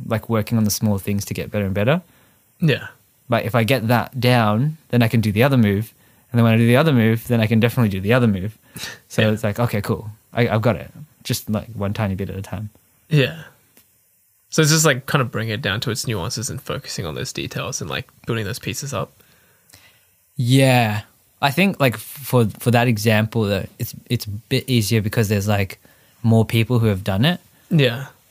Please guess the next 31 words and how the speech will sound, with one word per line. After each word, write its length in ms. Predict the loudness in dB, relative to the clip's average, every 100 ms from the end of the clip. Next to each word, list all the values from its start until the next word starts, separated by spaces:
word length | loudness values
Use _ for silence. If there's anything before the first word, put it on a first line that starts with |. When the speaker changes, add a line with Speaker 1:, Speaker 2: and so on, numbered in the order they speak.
| -8
Speaker 1:
Um, 200 | -6 -2
and 120 | 0
so 120 | 2 4
I'm 160 | 4
asking 320 | 4 4 2
them 160 | 4 4
directly 420 | 2 0 0 -2
<clears throat> 260 | 2 0 0
to, 80 | -2
like, 240 | -2 -6 -16 _ -10
kind 180 | -6 -4
of 100 | -6
coach 340 | -6 -4 0
me. 220 | 2 2 -2 -20 _ _ _ -16 -2
Speaker 2:
Oh, 100 | -2 -2
it's 140 | -4
always 180 | -6 -6
helpful 260 | -8 -10 -10
that 120 | -8
way. 160 | -8 -8 _ 0
Speaker 1:
Yeah. 540 | 2 2 0 -4 -8 -10 _
But 80 | 0
I 40 | 0
Speaker 2:
Yeah. 40 |
Speaker 1:
think 180 | 2 2
that, 140 | 2
like, 280 | 2 2 0 _ _ _ _
to 120 | -2
be 120 | 2 4
honest, 420 | 4 4 0 -6 _ _ _ _ _ _ _
um, 480 | -4 -2 -4 -8 -14